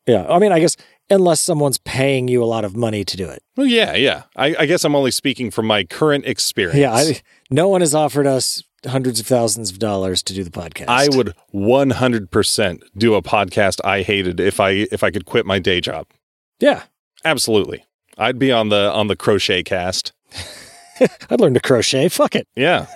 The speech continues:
Speaker 1: <laughs> Hooks, loops, needles. I'll do it all.
Speaker 2: Yeah.
Speaker 1: Uh, so there's one last voicemail here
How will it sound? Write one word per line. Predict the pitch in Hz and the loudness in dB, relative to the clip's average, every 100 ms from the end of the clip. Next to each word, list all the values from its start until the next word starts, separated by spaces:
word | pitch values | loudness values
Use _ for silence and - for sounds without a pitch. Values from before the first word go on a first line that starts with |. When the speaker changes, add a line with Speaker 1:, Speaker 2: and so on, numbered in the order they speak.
| 302 - 269 | 0 0 -2
Speaker 1:
<laughs> | - - - - | -4 -20 -10 0
Hooks, | 139 170 - | 2 2 -2
loops, | 117 135 175 180 - - _ _ - | 0 2 2 0 -6 -8 _ _ -6
needles. | 120 151 180 175 - _ - | 0 2 2 0 -4 _ -2
I'll | 160 | 0
do | 165 | 2
it | 175 | 2
all. | 190 147 - | 0 -2 -6
Speaker 2:
Yeah. | 98 131 151 78 _ _ | -2 0 0 -2 _ _
Speaker 1:
Uh, | 131 139 | 0 0
so | - | 0
there's | 156 143 | -2 0
one | 254 226 | -2 0
last | 160 175 - 139 | 0 0 -4 -4
voicemail | 120 101 113 92 90 | -4 -4 -6 -10 -10
here | 90 90 | -10 -12